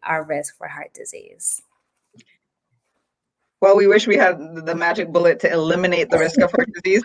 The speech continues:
Speaker 2: I think it definitely helps. So by being physically active and exercising, you will help to combat a few things. One, you'll help with weight loss, right? One of the bigger risk factors that we consider one of those modifiable risk factors, especially amongst Black women, is obesity.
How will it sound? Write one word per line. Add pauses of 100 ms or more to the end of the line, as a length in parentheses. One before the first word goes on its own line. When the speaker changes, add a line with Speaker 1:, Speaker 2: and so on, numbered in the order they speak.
Speaker 2:
I
think
it
definitely
helps. (360)
So
by
being
physically
active
and
exercising, (200)
you
will
help
to
combat
a
few
things.
One,
you'll
help
with
weight
loss,
right?
One
of
the
bigger (760)
risk
factors
that
we
consider
one
of
those
modifiable
risk
factors,
especially
amongst
Black
women,
is
obesity.